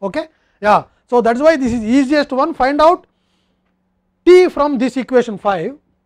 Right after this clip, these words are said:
directly, uh, for a known X A, all other things should be known.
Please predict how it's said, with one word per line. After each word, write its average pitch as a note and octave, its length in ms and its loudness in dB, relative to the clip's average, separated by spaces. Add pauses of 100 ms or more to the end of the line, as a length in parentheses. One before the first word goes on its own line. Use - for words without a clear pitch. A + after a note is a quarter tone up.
(280)
directly, G#3+ 500 -4 (120)
uh, G#3 240 -4
for G#3+ 200 -2
a G3 100 -4
known A3+ 320 0
X F#3 260 -10
A, C4 220 -2 (120)
all A3+ 160 2
other A3+ 140 -2
things A#3 220 -10
should F#3+ 360 -16
be F3 100 -10
known. A#3 280 -6